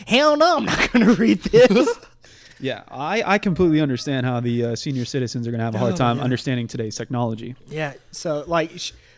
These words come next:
Speaker 1: here's a funny story. Here,
Speaker 2: Okay.
Speaker 1: so, uh, you know, I took her c-, to get an X-ray on her hips 'cause she fell a few weeks ago,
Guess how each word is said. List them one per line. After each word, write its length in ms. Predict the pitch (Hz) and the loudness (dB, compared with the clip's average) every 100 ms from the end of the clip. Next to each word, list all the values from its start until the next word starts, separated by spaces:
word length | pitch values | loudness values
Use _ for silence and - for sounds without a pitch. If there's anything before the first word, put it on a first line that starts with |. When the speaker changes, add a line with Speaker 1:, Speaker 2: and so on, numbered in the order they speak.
| _ _ _ _ _ | _ _ _ _ _
Speaker 1:
here's 220 | - 254 | -2 -2
a 60 | 226 | 0
funny 240 | 220 160 | -2 -2
story. 360 | - 147 120 110 | -4 -8 -8 -8
Here, 300 | 214 202 - - - | -4 -4 -4 -10 -4
Speaker 2:
Okay. 220 | 120 117 | -2 -2
Speaker 1:
so, 260 | 131 196 170 | 2 2 2
uh, 200 | - - _ _ - | -2 -14 _ _ -6
you 140 | 202 | -2
know, 260 | 180 160 160 - - | 0 -2 -4 -8 -8
I 120 | 180 | -4
took 240 | 254 254 | -2 -2
her 360 | 233 220 226 214 - | 0 2 0 -2 -6
c-, 120 | 165 | -6
to 160 | - | -4
get 160 | 160 160 | -4 -4
an 80 | 165 | -4
X-ray 640 | 160 160 - 143 135 135 - _ - | -6 -6 -6 -8 -6 -8 -12 _ -14
on 140 | 147 | -10
her 80 | 147 | -8
hips 420 | 190 165 - - | -4 -4 -6 -18
'cause 240 | - 127 123 | -12 -12 -12
she 140 | 139 | -14
fell 320 | - 147 151 | -10 -6 -6
a 40 | 160 | -6
few 220 | 196 175 | -8 -8
weeks 240 | 175 156 | -8 -8
ago, 320 | 127 120 120 | -14 -14 -16